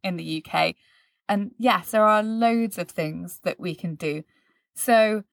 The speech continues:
even on bonfire night, we all like to set bonfires. It's just checking before you set that bonfire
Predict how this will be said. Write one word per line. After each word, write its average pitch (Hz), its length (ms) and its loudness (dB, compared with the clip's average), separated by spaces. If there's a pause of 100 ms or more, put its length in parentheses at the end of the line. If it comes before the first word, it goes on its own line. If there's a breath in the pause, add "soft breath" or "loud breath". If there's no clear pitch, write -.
(100)
even 240 440 4
on 196 320 2
bonfire 196 440 2
night, 175 340 -2
we 185 120 -10
all 175 160 -4
like - 320 -4
to 165 360 -6 (240)
set - 260 -2 (140)
bonfires. 190 920 2
It's 269 140 -2
just - 260 -4
checking 190 640 -2 (300)
before 214 420 0
you 196 560 -4
set - 240 2
that 180 140 4
bonfire 170 580 2